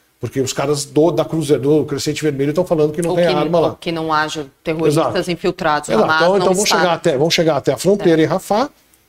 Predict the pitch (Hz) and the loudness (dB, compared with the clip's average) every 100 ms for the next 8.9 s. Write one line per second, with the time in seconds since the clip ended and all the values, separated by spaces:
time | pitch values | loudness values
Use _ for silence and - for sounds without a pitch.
0 | _ _ _ - 156 156 147 180 196 165 | _ _ _ -4 2 2 2 0 0 0
1 | 175 170 - 165 170 170 190 226 208 185 | 0 -2 0 0 2 4 4 4 2 4
2 | 180 180 190 202 160 175 175 220 196 185 | 4 4 4 2 4 2 2 -2 2 2
3 | 196 202 113 - - 151 _ _ _ _ | 2 0 -4 -6 -18 -20 _ _ _ _
4 | - 120 143 160 135 - - _ _ _ | -8 -2 2 2 0 -6 -14 _ _ _
5 | _ 165 196 190 _ _ 147 143 135 135 | _ -2 -2 -4 _ _ -2 0 2 0
6 | 120 - 123 117 113 - 151 170 180 196 | -2 -4 -4 -4 -4 -4 0 0 2 0
7 | 233 151 165 196 240 185 165 185 240 - | 2 2 0 -2 -8 -4 0 2 0 -2
8 | 180 - 139 156 - 123 120 131 196 | -6 -2 0 0 -2 -4 -4 -4 -6